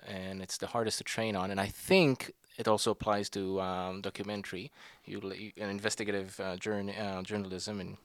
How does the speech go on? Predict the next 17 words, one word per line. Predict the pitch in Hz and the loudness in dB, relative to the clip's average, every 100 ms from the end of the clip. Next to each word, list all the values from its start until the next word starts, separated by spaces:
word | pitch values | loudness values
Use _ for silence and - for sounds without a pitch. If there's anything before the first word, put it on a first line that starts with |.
| _ | _
you | 107 92 | -12 -10
know, | 87 - | -8 -10
tell | - 104 | -8 -4
me | 98 | -4
if | 92 | -4
I'm | 98 | -2
wrong, | 104 98 | -2 0
but | 101 - - - - | -2 -6 -10 -16 -14
is | - 113 | -4 0
managing | 131 156 143 131 | 6 6 4 0
these | 120 117 - _ | 0 -2 -4 _
two | - 123 | -4 0
polarities, | 139 120 110 95 85 87 | 4 6 6 4 -4 -8
which | 98 - | -10 -8
is | 104 | -6
one | 110 131 | -2 0
is | 120 | 0